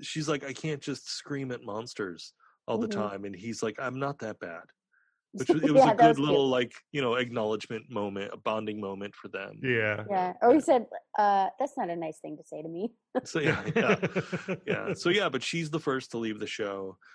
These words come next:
Speaker 1: And then that's, after that, they show the second, like, cast photo in the B B C courtyard,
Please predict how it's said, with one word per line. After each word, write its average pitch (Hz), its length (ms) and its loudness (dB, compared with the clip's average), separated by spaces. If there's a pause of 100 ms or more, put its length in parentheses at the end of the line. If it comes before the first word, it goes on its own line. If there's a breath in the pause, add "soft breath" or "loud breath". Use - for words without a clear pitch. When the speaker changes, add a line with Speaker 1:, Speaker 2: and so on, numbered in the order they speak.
(260 soft breath)
Speaker 1:
And 123 140 -6
then 120 240 -2
that's, 120 320 -6
after 131 380 -4
that, 120 300 -2
they 110 120 -6
show 113 220 -4
the 104 140 -8
second, 123 500 -4
like, 101 420 -10
cast 101 400 -8
photo 101 580 -4
in 104 220 -10
the 98 80 -12
B 104 140 -10
B 101 100 -10
C 101 180 -10
courtyard, 98 640 -10